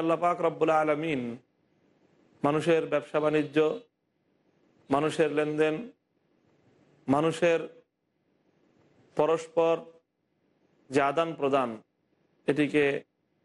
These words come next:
আল্লাহ রব্বুল আলামিন একটি শর্তের সাথে অনুমোদন দিয়েছেন। আর সেই শর্ত হলো আন তারাদিম মিনকুম,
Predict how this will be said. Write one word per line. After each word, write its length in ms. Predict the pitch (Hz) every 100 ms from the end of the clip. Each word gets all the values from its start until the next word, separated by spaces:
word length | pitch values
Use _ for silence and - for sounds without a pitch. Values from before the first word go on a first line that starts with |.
| _ _ _ _ _ _ -
আল্লাহ 180 | 143 147 147
রব্বুল 300 | 135 131 139
আলামিন 300 | 135 135 139 139 147
একটি 160 | 143 139
শর্তের 360 | - 147 - 190 -
সাথে 260 | 139 - 117 - _ _ _ _ _ _ _ -
অনুমোদন 400 | 160 165 147 143 135
দিয়েছেন। 340 | 131 131 160 160 - _ _ _ _ _ _ -
আর 120 | 135 131
সেই 140 | 147 131
শর্ত 220 | 151 147 165 160
হলো 160 | 143 156 - _ _ _ _ _
আন 120 | 131 143 135
তারাদিম 440 | 131 147 143 131 131
মিনকুম, 340 | 143 135 151